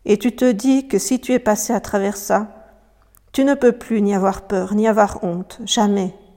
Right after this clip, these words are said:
Tu es courage, tu es persévérance. Une fois cette épreuve traversée, tu ressens une forme de pouvoir. À cause de cette connaissance des choses que d'autres n'ont pas et n'auront jamais.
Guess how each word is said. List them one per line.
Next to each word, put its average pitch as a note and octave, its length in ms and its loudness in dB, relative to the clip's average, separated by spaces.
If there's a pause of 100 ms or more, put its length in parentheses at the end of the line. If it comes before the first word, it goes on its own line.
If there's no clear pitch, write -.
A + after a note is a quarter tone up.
(520)
Tu - 240 -6
es A3+ 140 4
courage, A3+ 680 -2 (480)
tu A#3 240 -2
es C4 160 10
persévérance. G3+ 1080 -2 (760)
Une G3+ 160 2
fois B3+ 220 6
cette B3+ 260 0
épreuve A3+ 420 -2
traversée, A3+ 800 -2 (380)
tu A#3+ 100 -2
ressens C#4 360 4
une A#3+ 160 4
forme A3+ 380 2
de G3 80 2
pouvoir. F#3 640 -4 (1120)
À G#3+ 140 2
cause C4+ 340 2
de A3+ 80 -2
cette A3 260 0
connaissance B3 600 2
des G#3 140 0
choses A#3 420 -2
que - 100 -4
d'autres G#3+ 420 -2
n'ont G3+ 220 0
pas G3+ 440 0
et G3 80 2
n'auront G3+ 340 0
jamais. F#3+ 440 -2